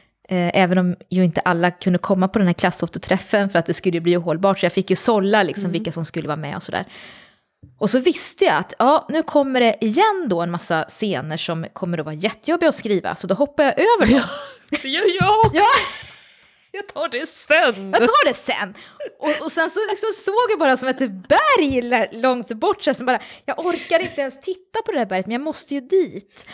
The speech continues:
Speaker 1: Och så var manuset så här som en ost, fullt av massa hål <laughs> med de, där de här mörka grejerna skulle in. Och jag orkar liksom inte, det var så, det var så tungt,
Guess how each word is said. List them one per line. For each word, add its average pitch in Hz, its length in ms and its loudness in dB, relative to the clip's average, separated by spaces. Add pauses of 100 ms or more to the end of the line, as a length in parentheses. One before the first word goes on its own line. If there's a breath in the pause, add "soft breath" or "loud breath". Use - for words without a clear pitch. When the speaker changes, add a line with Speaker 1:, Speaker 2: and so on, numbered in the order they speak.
(300 loud breath)
Speaker 1:
Och 269 140 2
så 311 120 2
var 381 220 2
manuset 302 440 0
så 285 100 0
här 233 120 4
som 247 160 -6
en 254 120 -6
ost, - 440 0
fullt 403 500 2
av 269 80 2
massa 269 240 2
hål 294 640 4
<laughs> - 360 0
med 427 140 6
de, 359 240 4 (120)
där 320 80 -2
de 330 120 0
här 277 100 0
mörka 302 460 2
grejerna 240 420 2
skulle 226 260 -2
in. 240 500 -4 (420 loud breath)
Och 302 140 2
jag 311 220 4
orkar 403 480 4
liksom 320 280 -4
inte, 262 160 -4
det 269 60 2
var 320 120 2
så, - 240 -2
det 285 100 -4
var 349 120 4
så 381 200 2
tungt, 175 680 -2